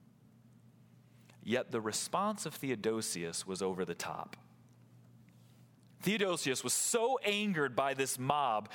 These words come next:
that he vowed to sack the entire city. As a result, the people in the city were essentially waiting for its destruction. Chrysostom writes,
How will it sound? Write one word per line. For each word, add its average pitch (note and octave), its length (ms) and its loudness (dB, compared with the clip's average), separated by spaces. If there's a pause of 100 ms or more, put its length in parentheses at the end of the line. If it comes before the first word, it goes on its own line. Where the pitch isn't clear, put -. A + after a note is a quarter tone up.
(180)
that D3 140 6
he D3+ 80 6
vowed C3 680 2 (400)
to D3 120 0
sack D3 580 2
the B2+ 100 2
entire C#3 480 2
city. G#2+ 480 -2 (2000)
As A#2+ 140 0
a A#2+ 60 2
result, D#3 340 2
the A#2+ 80 -6
people C#3+ 320 -2
in B2 80 0
the A#2 80 0
city A2+ 460 0 (680)
were - 80 0
essentially A2+ 560 0
waiting G2 480 0
for F2 220 -2
its - 180 -4
destruction. - 680 -8 (1900)
Chrysostom B2 680 0 (460)
writes, - 640 -2